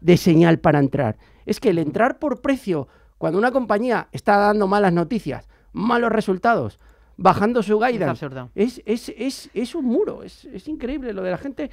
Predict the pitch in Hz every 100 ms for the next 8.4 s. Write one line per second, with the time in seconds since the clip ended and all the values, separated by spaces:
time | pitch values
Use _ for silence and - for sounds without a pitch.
0 | - 160 151 135 - 233 208 208 175 196
1 | 240 311 - 359 - 190 175 196 240 202
2 | 175 135 120 - 87 - _ _ - 147
3 | 135 _ - 160 190 196 156 _ - 190
4 | 220 240 196 160 131 123 - - _ -
5 | 214 254 220 - 190 190 254 269 233 -
6 | 170 220 233 220 185 175 226 220 185 -
7 | - _ _ _ _ 190 185 208 233 320
8 | 381 392 -